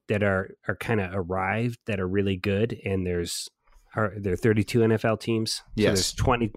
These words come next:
Speaker 1: twenty-two that are, are piddling. And I, I'd love, I'd love that number to get just, you know, it's hard to tell with
Speaker 2: Yeah.
Speaker 1: these teams anymore, you know? Like,
Speaker 2: I
Speaker 1: are the
Speaker 2: know.
Speaker 1: Bengals for real or not? I can't tell, honestly.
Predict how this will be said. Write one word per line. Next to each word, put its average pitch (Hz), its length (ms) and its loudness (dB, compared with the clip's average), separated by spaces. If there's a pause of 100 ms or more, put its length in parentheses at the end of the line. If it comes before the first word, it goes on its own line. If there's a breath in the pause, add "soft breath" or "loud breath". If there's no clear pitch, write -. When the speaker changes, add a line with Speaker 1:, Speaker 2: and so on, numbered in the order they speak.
Speaker 1:
twenty-two 117 720 4
that 95 160 0
are, 87 240 0 (440)
are 90 120 0
piddling. 80 480 -2 (560 soft breath)
And 104 240 0 (160)
I, 113 120 0 (120)
I'd 110 160 0
love, 120 240 6
I'd 120 160 2
love 120 140 6
that 110 120 4
number 104 320 4
to 95 120 2
get 95 260 -2
just, - 260 -6 (140)
you 131 80 0
know, 85 180 -4 (320 loud breath)
it's 165 140 0
hard 247 240 4
to 123 100 0
tell - 760 -2
with 127 160 2
Speaker 2:
Yeah. - 120 -8
Speaker 1:
these - 180 0
teams 95 320 -2
anymore, 87 440 -4
you 95 100 0
know? 113 200 2
Like, 143 220 4
Speaker 2:
I 131 60 4
Speaker 1:
are 151 80 4
the 147 80 4
Speaker 2:
know. 120 80 2
Speaker 1:
Bengals 170 300 4
for 175 220 -2
real 180 320 6
or 170 100 4
not? 170 220 4
I 147 140 -2
can't 170 340 -4
tell, 151 300 0
honestly. - 640 -6